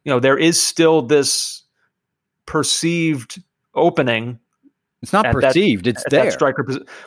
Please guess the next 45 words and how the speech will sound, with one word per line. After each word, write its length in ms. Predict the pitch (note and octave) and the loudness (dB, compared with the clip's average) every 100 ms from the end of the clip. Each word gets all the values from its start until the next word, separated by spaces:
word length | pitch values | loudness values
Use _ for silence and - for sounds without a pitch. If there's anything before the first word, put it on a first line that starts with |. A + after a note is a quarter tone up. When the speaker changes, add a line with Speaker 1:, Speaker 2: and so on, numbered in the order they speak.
| - | 0
Speaker 1:
well, 160 | F#3 | 4
it 80 | F#3 | 4
is 180 | A3 A3 | 4 2
there, 240 | C#3+ C3 | 2 2
but, 220 | B2+ C#3+ D#3 | 2 2 2
like, 320 | D3 C3+ A#2 | 2 2 0
we 100 | E3+ | 0
don't 200 | F#3 E3+ | 0 2
know 140 | D#3+ | 2
what 160 | D3+ C3+ | 2 0
Greg 200 | D3+ B2+ | -2 0
Berhalter 520 | C#3 C#3 B2 A2 G#2+ | 2 2 2 -2 -8
is 120 | G2+ | -10
thinking. 400 | - G#2+ G2 A2+ | -10 -12 -12 -14
He 160 | A2+ C#3 | -6 -6
might 260 | C3 C3 - | -2 -2 -2
think, 280 | C3 B2+ | -4 -4
"If 140 | C3+ C#3 | -4 -2
I 100 | B2+ | -2
have 120 | A2+ | -2
Josh 260 | - A2+ - | -2 -2 2
Sargent 320 | E3+ E3+ B2 | 0 0 -2
available, 420 | A2+ A#2 A#2 A#2+ | 0 0 2 0
it's 100 | A2+ | 0
not 260 | F3 D#3+ - | -2 -2 -4
there. 180 | G1+ | -6
Or 200 | - B2 | 0 0
if 140 | A#2+ C3 | 2 0
I 100 | A#2+ | 0
have 260 | A#2+ A#2 | 0 0
Gyasi 340 | - B2 A#2+ B2+ | -2 -2 -2 -2
Zardes 400 | C3 F3+ D#3+ C3 | 0 2 2 -2
available 380 | A#2+ A#2+ A2+ A2+ | 0 0 0 -4
to 120 | A#2+ | -4
me, 180 | A2+ B2 | -4 -4
it's 180 | B2 F3+ | -4 -2
not 220 | E3+ - | -2 -2
there." 140 | G#2+ | -2
Like, 120 | B2+ | -2
we 100 | C3+ | 0
don't 160 | G#3 D#3+ | 0 2
know 100 | E3 | 2
what 220 | D3 D3 | 2 0
he's 260 | B2+ C3+ - | 0 -6 -6
thinking. 360 | D3 C#3 - | -8 -10 -16